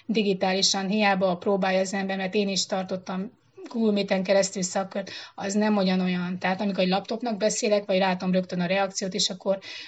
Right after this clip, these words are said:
vagy az, amikor a iskolába a gyereknapon kiraktam a távcsövet napszűrővel, és akkor mindenki megnézte. Vagy amikor volt a részleges napfogyatkozás, és most már nem is néztek annyira züminek, amikor ugye nem vittem be akkor a távcsövet, mert pont ebédeltés idő alatt volt, ugye, mert miért ne?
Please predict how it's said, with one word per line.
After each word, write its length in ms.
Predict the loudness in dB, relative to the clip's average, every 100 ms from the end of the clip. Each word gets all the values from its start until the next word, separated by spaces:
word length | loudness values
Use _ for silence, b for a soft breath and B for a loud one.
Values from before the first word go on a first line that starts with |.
| -4
vagy 140 | 2
az, 120 | 4
amikor 320 | 4 2 2 4
a 280 | 4 2 -4
iskolába 480 | -2 0 2 2 4
a 40 |
gyereknapon 580 | 6 4 4 0 0 2
kiraktam 440 | 4 4 4 0
a 220 | 0 -2
távcsövet 580 | 0 2 2 0 0 0
napszűrővel, 580 | 0 -2 -2 0 2 2
és 180 | 2 0
akkor 200 | 0 0
mindenki 380 | 2 2 0 0
megnézte. 600 | 2 2 0 -2 -6 0
Vagy 140 | 4
amikor 240 | 6 6
volt 200 | 8 8
a 40 | 8
részleges 460 | 6 6 4 4
napfogyatkozás, 800 | 6 4 4 0 0 0 2 4
és 200 | 4 0 B B B 0
most 180 | 2
már 180 | 6 4 2
nem 180 | 2 4
is 220 | 6 4 0 -4
néztek 380 | -2 0 2 4
annyira 540 | 4 2 0 0 -4 -4
züminek, 520 | 0 4 6 6 4
amikor 280 | 0 0 0
ugye 280 | 0 0 0
nem 140 | 0
vittem 300 | 0 2 0
be 60 | 2
akkor 180 | 0 0
a 60 |
távcsövet, 500 | 0 -2 0 0 0
mert 180 | 0 0
pont 220 | 2 2
ebédeltés 760 | 4 4 2 0 0 -2 0 -2
idő 200 | 0 2
alatt 200 | 2 2
volt, 220 | 0 0
ugye, 260 | 2 2 0 -2
mert 140 | 2
miért 300 | 6 8 6
ne? 160 | 6